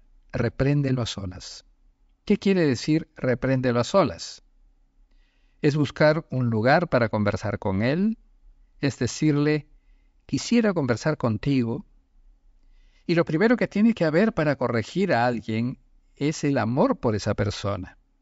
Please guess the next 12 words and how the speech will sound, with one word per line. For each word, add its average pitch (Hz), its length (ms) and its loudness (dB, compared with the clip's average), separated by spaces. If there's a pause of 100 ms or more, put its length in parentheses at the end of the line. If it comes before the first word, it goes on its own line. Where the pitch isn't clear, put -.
(1120)
Si - 260 -4
hay 175 200 4
amor, 143 420 2 (480)
no 113 240 0
hay 139 220 4
indignación, 101 1040 0 (240)
no 110 240 -2
hay 131 180 2
molestia, 110 840 -2 (320)
no 117 180 0
hay 139 160 4
fastidio 104 920 -2